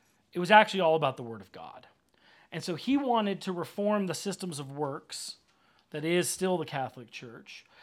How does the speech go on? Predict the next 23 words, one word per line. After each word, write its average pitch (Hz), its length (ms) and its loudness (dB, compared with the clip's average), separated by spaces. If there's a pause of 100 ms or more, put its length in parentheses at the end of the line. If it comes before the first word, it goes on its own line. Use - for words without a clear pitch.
(160)
and 180 120 -2
he 202 100 2
wanted 214 340 0
to 196 80 -4
bring 185 320 2
it 180 180 -4
back 170 360 4
to 139 340 -6 (400)
the 175 100 0
authority 220 580 4
not 180 240 0
resting 170 340 -4
within 139 260 -6
the 120 60 -8
church, - 460 -2 (280)
that 160 180 -8
the - 80 -12
church's 208 720 4 (600)
authority 180 560 4
was 151 160 -4
granted 151 440 0
by 127 160 2
Scripture, 170 920 0